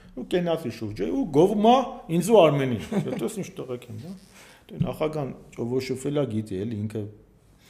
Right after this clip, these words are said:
Զասլովով կարման մի պալիծ էր, բայց համ էլ իր ամեն մի բառը շատ դիպուկ ա, էլի, քսան անգամ գցում բռնում ա, նոր ասում։ Հա, այդ ամերիկին ասա խմեցին բան, ման, ասեց,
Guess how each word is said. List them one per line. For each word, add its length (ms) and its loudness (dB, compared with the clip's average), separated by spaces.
Զասլովով 640 -4
կարման 360 -2
մի 80 0
պալիծ 380 -4
էր, 80 -10
բայց 240 -2
համ 160 -2
էլ 140 0
իր 180 -4
ամեն 300 2
մի 120 4
բառը 300 0
շատ 320 -4
դիպուկ 420 -10
ա, 80 -8
էլի, 100 -6
քսան 300 -4
անգամ 240 -4
գցում 340 -8
բռնում 260 -8
ա, 80 -6
նոր 220 -6
ասում։ 380 -12
Հա, 160 -8
այդ 160 -8
ամերիկին 480 -8
ասա 180 -10
խմեցին 480 -8
բան, 200 -12
ման, 180 -12
ասեց, 320 -12